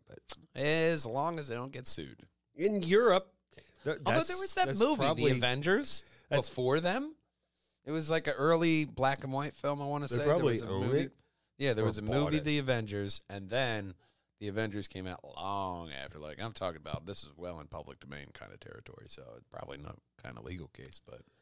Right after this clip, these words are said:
Speaker 1: Is it, is any of the movies just Avengers, or is it Avengers Endgame, Avengers something else, Avengers?
Speaker 2: Oh, they're, they're all, like, Avengers, and then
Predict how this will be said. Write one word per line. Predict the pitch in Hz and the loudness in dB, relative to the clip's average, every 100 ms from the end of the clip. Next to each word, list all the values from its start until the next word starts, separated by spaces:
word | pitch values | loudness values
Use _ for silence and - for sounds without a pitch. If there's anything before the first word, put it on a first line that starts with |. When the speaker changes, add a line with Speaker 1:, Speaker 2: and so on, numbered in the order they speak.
| _ | _
Speaker 1:
Is | 117 117 | -6 -4
it, | 110 101 _ _ - 139 | -6 -12 _ _ -6 0
is | 120 | 4
any | 143 160 | 4 4
of | |
the | 151 | 2
movies | 143 117 95 - | 2 -2 -6 -8
just | 95 92 123 - | -6 -6 -6 -8
Avengers, | 170 147 165 175 175 185 180 | -8 -4 -4 -4 -4 -2 -4
or | 123 | -4
is | 104 | -6
it | 98 | -6
Avengers | 92 92 110 107 101 101 95 92 - - - | -8 -4 -2 0 0 0 -2 -4 -8 -12 -8
Endgame, | 101 95 92 90 90 90 | -6 -6 -6 -4 -4 -6
Avengers | 85 90 90 82 85 82 78 | -6 -6 -8 -8 -10 -10 -8
something | - 90 82 92 | -8 -8 -10 -10
else, | 87 82 82 - | -10 -10 -12 -14
Avengers? | 82 85 82 | -12 -10 -2
Speaker 2:
Oh, | 277 233 190 156 - 214 | 0 0 -2 -4 -14 -20
they're, | 175 165 | -10 -2
they're | 170 156 | 2 4
all, | 139 | 4
like, | 104 95 | 2 -2
Avengers, | 92 98 92 95 90 90 87 | -4 -6 -4 -6 -6 -6 -6
and | 80 | -8
then | 73 73 | -8 -12